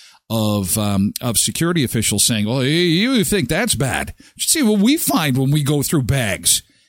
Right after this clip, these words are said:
And we've got the list. Also, a spin-off on the eighties movie Ferris Bueller's Day Off.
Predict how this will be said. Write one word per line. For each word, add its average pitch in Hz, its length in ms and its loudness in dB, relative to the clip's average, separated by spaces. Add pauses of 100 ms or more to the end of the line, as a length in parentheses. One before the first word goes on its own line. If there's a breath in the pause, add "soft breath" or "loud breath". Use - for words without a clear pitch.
(160 soft breath)
And 170 160 2
we've 269 160 2
got 202 240 0
the 175 80 0
list. 160 360 0
Also, 247 380 2
a 165 60 2
spin-off 185 680 0
on 170 140 2
the 170 160 0
eighties 190 400 2
movie 147 240 2
Ferris 131 340 -2
Bueller's 113 540 0
Day 117 240 0
Off. 123 500 -2